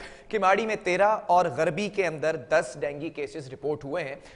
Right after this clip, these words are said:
और गुज़िश्ता चौबीस घंटे की अगर बात की जाए तो शहर भर में डेंगू के दो सौ इकतालीस नए cases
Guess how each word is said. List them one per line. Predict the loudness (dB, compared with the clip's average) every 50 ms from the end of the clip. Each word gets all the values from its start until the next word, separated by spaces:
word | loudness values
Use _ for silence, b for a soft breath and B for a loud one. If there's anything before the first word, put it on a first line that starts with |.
| B B -2
और | 0 0 0
गुज़िश्ता | 0 -2 -2 -4 -4 -4 -4 -4
चौबीस | -4 0 2 2 2 2 2 -2 0 2
घंटे | 2 2 4 4 2 2
की | 2 2
अगर | 2 2 2 4
बात | 6 6 6 6 4
की | 0 0
जाए | 2 2 2
तो | 2 2 -2
शहर | -4 -4 -6 -2 0 2 2 6
भर | 6 6 6
में | 6 4 0 0 2
डेंगू | 2 0 0 -2 -4 -4
के | -4 -4
दो | -2 -2 -2 -2 -2
सौ | -2 -4 -4 -4 -4
इकतालीस | -6 -6 -4 0 2 2 2 2 0 -2 -4 -4
नए | -4 -2 -2 -2 -2
cases | -2 -2 -2 -2 -2 -2 -2 -4 -4 -4